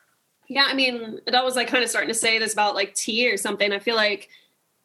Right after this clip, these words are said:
sitting down and having something warm and comforting, like a hot tea or, you know, um,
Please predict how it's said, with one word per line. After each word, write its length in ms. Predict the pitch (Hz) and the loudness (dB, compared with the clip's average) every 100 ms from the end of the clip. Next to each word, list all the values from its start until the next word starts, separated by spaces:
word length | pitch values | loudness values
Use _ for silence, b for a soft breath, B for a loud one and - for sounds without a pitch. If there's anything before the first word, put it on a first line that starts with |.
| _ | _
sitting 380 | - - 247 247 | -4 2 2 2
down 300 | 240 226 233 | 2 2 2
and 140 | 226 | -2
having 340 | - 226 220 233 | 0 2 2 0
something 480 | 233 220 226 214 202 | -2 0 0 0 0
warm 380 | 208 220 226 | 2 2 2
and 180 | 214 208 | 0 -4
comforting, 560 | - 220 214 233 220 208 | -4 -4 -2 0 0 2
like 180 | 202 202 | 0 -2
a 160 | 208 | -4
hot 280 | - 214 - | -2 -2 0
tea 440 | - 240 220 208 | -2 0 2 2
or, 120 | 208 202 | 2 2
you 180 | 208 220 | 0 0
know, 400 | 196 190 202 - - | 0 0 -4 -8 0
um, 540 | 214 196 185 202 214 | 2 2 0 -4 -8